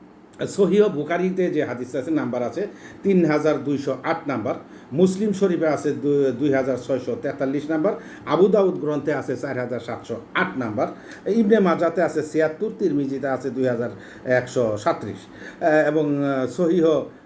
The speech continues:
আরও অন-, অন্যান্য গ্রন্থে আছে। তো আমি আরেকটা, আহ, হাদিস যেটা আপনাকে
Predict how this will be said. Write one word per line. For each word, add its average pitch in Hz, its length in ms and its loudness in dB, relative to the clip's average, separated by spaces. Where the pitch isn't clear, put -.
আরও 226 320 4
অন-, 185 240 0
অন্যান্য 156 360 0
গ্রন্থে 135 300 -2
আছে। 135 280 -6
তো 180 60 -2
আমি 208 260 2
আরেকটা, 214 380 2
আহ, 170 400 -2
হাদিস 156 280 -4
যেটা 160 220 -2
আপনাকে 147 360 -4